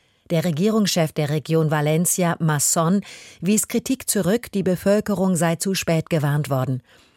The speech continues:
Erste Gefahrenhinweise seien bereits am Sonntag ergangen. Der Meteorologe Kachelmann sagte im Deutschlandfunk, man dürfe die Menschen mit allgemeinen Warnungen nicht allein lassen.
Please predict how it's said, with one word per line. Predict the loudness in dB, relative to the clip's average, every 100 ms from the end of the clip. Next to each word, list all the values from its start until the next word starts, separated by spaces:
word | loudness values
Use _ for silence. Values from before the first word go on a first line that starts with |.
| _ _
Erste | 0 0 0 0
Gefahrenhinweise | 0 0 0 2 2 2 0 0
seien | 0 0 0
bereits | 0 0 0
am | 0 0
Sonntag | 2 2 0 -2 -2
ergangen. | -4 -4 -4 -4 -6 -12 _ -20 -20 -20 -20 -6 0
Der | 2
Meteorologe | 4 2 4 4 4 4 0
Kachelmann | -2 -4 0 0 2 2
sagte | 2 0 0
im | 2
Deutschlandfunk, | 2 0 0 -2 -2 -2 -2 -2 0
man | 0
dürfe | 2 0 0
die | 2
Menschen | 2 2 2 0 0
mit | -2 0
allgemeinen | 2 2 4 4 4 2 2
Warnungen | 0 2 2 2 2
nicht | 0 -2 -2
allein | 0 2 2
lassen. | 2 0 -2